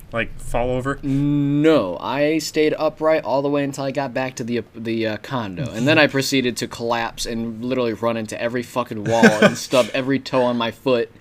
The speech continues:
Speaker 2: in the process. Um, and I almost ended up sleeping on the floor 'cause I did one of those things where I went to sit on the bed and I missed the edge of it, and I just
Speaker 1: <laughs>
Speaker 2: could not correct myself. I just slid all the way onto my ass and then just laid all the way down on my back and just laid there and went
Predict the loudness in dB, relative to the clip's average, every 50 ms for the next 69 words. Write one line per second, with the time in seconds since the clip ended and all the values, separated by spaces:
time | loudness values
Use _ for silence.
0 | -20 -20 -20 -20 -20 -8 -4 0 0 0 0 0 0 2 2 2 2 0 -2 -2
1 | -2 -2 -2 -4 -8 -14 -18 -20 -20 -20 -20 -20 -20 -14 -6 -2 0 0 2 0
2 | 0 -2 -2 -2 0 0 0 2 2 2 2 0 0 2 4 4 6 6 4 4
3 | 2 2 0 0 0 2 2 2 0 0 0 -2 -2 0 -2 -4 -4 -4 -4 -6
4 | -8 -4 -2 -2 -2 -2 -2 -2 0 0 0 0 0 0 0 2 0 -2 -2 -4
5 | -4 -2 0 0 0 -2 -4 -4 -6 -4 -2 0 0 0 0 -2 -4 -4 -2 0
6 | 0 0 0 -2 -4 -6 -4 -4 -4 -4 -4 -4 -2 -2 -2 -2 -2 0 2 2
7 | 2 2 2 2 4 6 6 6 6 6 4 2 2 2 2 4 4 4 4 2
8 | 2 0 -2 -4 -2 -2 -2 -4 -6 -8 -6 -4 -4 -2 -2 0 0 0 0 2
9 | 2 0 2 2 2 4 4 4 4 4 2 0 4 6 6 8 8 8 6 4
10 | 4 4 4 4 4 4 2 2 0 -2 -6 -12 -20 -20 -20 -6 0 2 2 2
11 | 2 0 0 0 2 2 2 2 2 0 -2 -4 -4 -4 -4 -4 -2 -2 -2 -4
12 | -4 -6 -6 -2 -2 -2 -2 0 0 0 0 2 2 0 0 2 0 0 0 -2
13 | -4 -4 -2 -2 -2 -2 -2 -6 -10 -10 -10 -8 -8 -8 -8 -6 -6 -8 -8 -8
14 | -10 -12 -12 -14